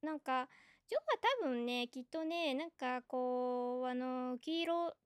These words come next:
金曜ロードショーみたいなやつ？ああいうので多分見たと思うんですね。それ、なんか、それから歯からこう、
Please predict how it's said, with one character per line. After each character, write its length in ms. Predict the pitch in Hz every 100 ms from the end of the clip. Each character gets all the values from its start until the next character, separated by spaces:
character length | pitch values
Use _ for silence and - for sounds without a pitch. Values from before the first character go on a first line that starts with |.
| -
金 240 | 320 339
曜 100 | 370 370
ロ 140 | 370 370
ー 20 |
ド 100 | 392
シ 80 | 381
ョ 60 |
ー 20 | 277
み 80 |
た 100 | 247
い 60 | 147
な 60 | 143
や 80 |
つ？ 100 | - 359 - - - - -
あ 60 |
あ 40 | 359
い 20 | 466 640 571
う 20 |
の 60 | 320
で 80 |
多 120 | 277 302
分 120 | 262
見 100 | 277
た 180 | 277 -
と 120 | 254
思 80 | 247
う 20 |
ん 20 |
で 40 | 240
す 60 |
ね。 100 | 330 453 -
そ 100 | 480
れ、 60 | 508 523 539 587 - 254
な 100 | 247
ん 60 |
か、 60 | - _ _ -
そ 120 | -
れ 80 | 523
か 60 | 508
ら 60 | 554 554 - 605
歯 160 | 571
か 0 |
ら 140 | 415 277
こ 340 | - 254 240
う、 60 | -